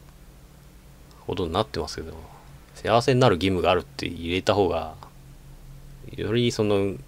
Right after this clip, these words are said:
カントの言うとこの道徳的価値っていうのは、平和になる義務の中にあるんだとか、幸せになる義務の中にあるんだって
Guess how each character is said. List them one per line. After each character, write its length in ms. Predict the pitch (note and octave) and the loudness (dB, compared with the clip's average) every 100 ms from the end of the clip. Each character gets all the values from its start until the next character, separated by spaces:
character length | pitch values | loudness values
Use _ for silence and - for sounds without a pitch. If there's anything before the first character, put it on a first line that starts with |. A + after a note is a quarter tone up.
| - - | -2 2
カ 100 | D#3 | 4
ン 80 | |
ト 120 | D3 E2+ | 4 2
の 60 | |
言 100 | F2+ | 2
う 40 | G#2 | 4
と 100 | A2+ | 6
こ 80 | |
の 100 | G#2+ | 6
道 160 | F#2+ G#2 | 6 4
徳 220 | G#2 G#2 | 4 2
的 160 | - - | 2 4
価 160 | - | 2
値 100 | G#2 | 2
っ 20 | - | -2
て 100 | - | -2
い 60 | |
う 40 | F2 | 0
の 60 | |
は、 120 | E2 D#2+ - - - - - - - - - - - - - - - | 0 -4 -12 -18 -16 -14 -14 -14 -14 -16 -18 -20 -20 -20 -20 -20 -6
平 160 | - A2 | 2 6
和 80 | A#2+ | 8
に 60 | |
な 80 | B2 | 8
る 80 | A#2+ | 6
義 80 | F2 | 2
務 160 | F#2 | 0
の 40 | E2+ | 2
中 160 | F2 | 2
に 60 | E2 | 4
あ 40 | |
る 60 | E2+ | 2
ん 40 | |
だ 80 | D#2+ | 0
と 120 | D#2+ E2+ | -4 -4
か、 200 | E2+ - | -4 -2
幸 160 | F2+ G#2 | 0 2
せ 100 | A2 | 4
に 60 | |
な 80 | A2+ | 6
る 80 | G#2 | 4
義 60 | |
務 140 | F#2 F2 | 2 0
の 60 | |
中 160 | F2 F2+ | 2 2
に 100 | D#2+ | 2
あ 60 | F2 | 0
る 100 | E2 | 0
ん 40 | |
だ 100 | E2 | -8
っ 20 | |
て 280 | - - E2+ | -8 -6 -6